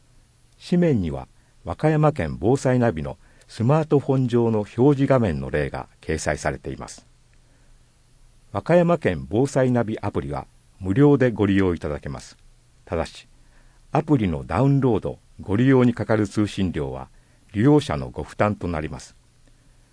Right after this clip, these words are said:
アプリは次のストアからダウンロードできます。Appleストア。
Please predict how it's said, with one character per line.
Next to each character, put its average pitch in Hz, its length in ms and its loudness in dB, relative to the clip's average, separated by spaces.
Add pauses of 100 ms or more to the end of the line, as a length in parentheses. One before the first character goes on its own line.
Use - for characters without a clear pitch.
(380)
ア 131 120 2
プ - 140 -4
リ 85 120 -4
は 71 160 -8 (220)
次 151 240 -4
の 131 100 0
ス - 120 -12
ト 95 200 0
ア 69 80 -4
か - 140 -12
ら - 140 -12 (120)
ダ 85 140 -2
ウ 110 80 0
ン 113 80 0
ロ 104 140 0
ー 87 40 -4
ド 80 100 -8
で - 120 -10
き - 100 -16
ま 64 100 -12
す。 - 200 -20 (960)
Apple 139 480 -2
ス - 100 -10
ト 98 180 2
ア。 65 200 -6